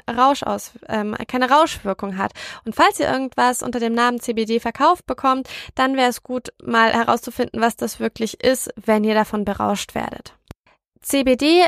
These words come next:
wird recht verschiedene Wirkungen zugeschrieben. Zum Beispiel wirkt es entkrampfend, warum viele Menschen es nutzen, wenn sie ihre Menstruation haben, sozusagen um diese Verkrampfungen loszubekommen.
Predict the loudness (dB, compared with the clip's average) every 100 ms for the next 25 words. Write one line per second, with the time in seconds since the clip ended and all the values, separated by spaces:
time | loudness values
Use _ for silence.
0 | 2 -2 4 4 2 -2 -2 -2 -4 0
1 | 2 2 2 -4 -2 -4 -4 -8 -8 -8
2 | -8 -12 -10 -8 -8 -8 -2 0 0 0
3 | 0 0 -2 -2 -6 -2 0 2 0 -6
4 | 0 0 0 -4 -8 -8 -2 2 2 0
5 | -14 -18 -20 -20 _ _ -2 0 0 -2
6 | -2 -2 0 0 0 -2 0 2 0 -2
7 | -2 2 0 0 0 0 0 0 4 4
8 | 2 -2 -2 -2 -2 -8 -8 -2 -2 -2
9 | -4 -6 -8 -8 -6 0 2 0 0 -2
10 | 0 -2 -4 -4 -10 -8 -8 -6 -8 -8